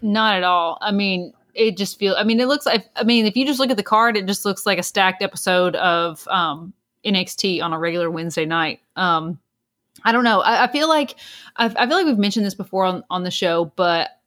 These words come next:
N X T is definitely taking the biggest hit in the non, um, fan era. You know, they definitely need that fan base because, like, some of these guys, you know, that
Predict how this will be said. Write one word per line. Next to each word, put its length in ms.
N 120
X 180
T 180
is 120
definitely 520
taking 320
the 80
biggest 320
hit 220
in 100
the 80
non, 400
um, 300
fan 360
era. 280
You 100
know, 80
they 140
definitely 420
need 320
that 220
fan 280
base 340
because, 500
like, 120
some 200
of 60
these 180
guys, 360
you 80
know, 240
that 240